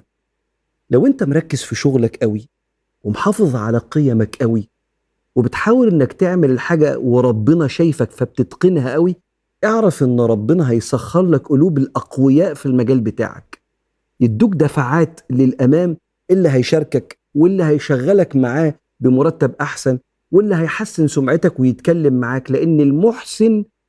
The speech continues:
المتقن ربنا بيديله دفعات في الرزق وبيسخر له العباد. "إنا لا نضيع أجر من أحسن عملا."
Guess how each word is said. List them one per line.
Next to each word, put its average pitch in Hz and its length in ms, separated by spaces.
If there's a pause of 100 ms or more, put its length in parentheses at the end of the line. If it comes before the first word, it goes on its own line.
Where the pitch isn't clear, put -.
(140)
المتقن 196 800
ربنا 139 500 (440)
بيديله 135 520
دفعات 139 520
في - 100
الرزق 104 480 (240)
وبيسخر 139 580
له 151 100
العباد. 107 520 (460)
"إنا 156 360
لا 131 140
نضيع 131 480
أجر 123 320
من 117 180
أحسن 113 380
عملا." 101 420